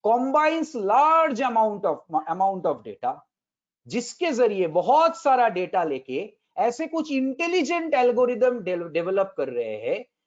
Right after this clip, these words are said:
जिसके जरिए कंप्यूटर सीख जाता है कुछ चीजें, which help the computers learn।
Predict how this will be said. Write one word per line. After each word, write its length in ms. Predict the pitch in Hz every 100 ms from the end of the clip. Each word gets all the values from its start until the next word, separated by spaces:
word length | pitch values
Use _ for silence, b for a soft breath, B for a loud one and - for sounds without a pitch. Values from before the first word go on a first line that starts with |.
| _
जिसके 540 | 117 254 - - - 359
जरिए 600 | 214 247 233 160 127 - _ _ -
कंप्यूटर 800 | 196 220 - 370 285 208 160 - _ _
सीख 380 | - 277 302 202
जाता 400 | 156 156 139 113
है 140 | 113
कुछ 180 | 110 107 -
चीजें, 420 | - 107 165 170 _ _ _ _ -
which 220 | 233 - -
help 240 | 269 330 262
the 120 | 302 247
computers 600 | 220 226 226 226 233 240 160
learn। 420 | 147 160 156 113